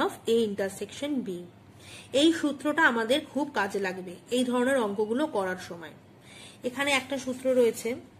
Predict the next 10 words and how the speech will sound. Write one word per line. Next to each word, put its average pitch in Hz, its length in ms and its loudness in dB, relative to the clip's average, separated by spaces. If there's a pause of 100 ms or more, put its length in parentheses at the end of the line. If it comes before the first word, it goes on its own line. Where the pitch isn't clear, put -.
(1500)
আরেকটা 247 400 0
সূত্র 254 300 -6
রে-, 226 160 0
খুব 226 100 -10
ভালো 233 180 0
করে 247 120 2
একটু 247 140 0
দেখে 208 240 -2
নাও 196 120 -2
তোমরা। 180 300 -8